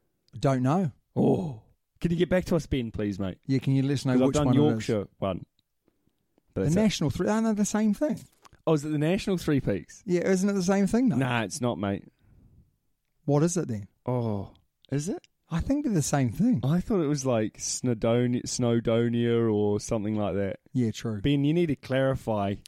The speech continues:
Speaker 1: Can you clarify?
Speaker 2: 'Cause
Speaker 1: We
Speaker 2: Damo
Speaker 1: need,
Speaker 2: doesn't bloody
Speaker 1: we
Speaker 2: know.
Speaker 1: need as much clarification as possible, please, 'cause we're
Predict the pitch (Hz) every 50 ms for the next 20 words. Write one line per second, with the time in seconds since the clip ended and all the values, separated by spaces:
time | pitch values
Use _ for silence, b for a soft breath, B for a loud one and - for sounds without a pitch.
0 | _ - 143 147 139 - - 147 135 135 - 143 135 120 113 117 147 160 165 156
1 | 165 165 165 160 151 147 - 151 147 139 123 127 127 120 - - 113 117 - 156
2 | - 107 104 101 104 - 104 104 143 127 127 147 147 139 135 - - - 151 139
3 | 139 131 117 120 - - 135 131 127 - - 123 127 - - 135 127 123 104 -
4 | - - _ _ - - _ _ - - - 131 - - 131 107 113 104 101 95
5 | - - - _ _ _ - 120 113 107 101 - - - _ _ _ _ - 127
6 | 104 107 117 113 107 107 110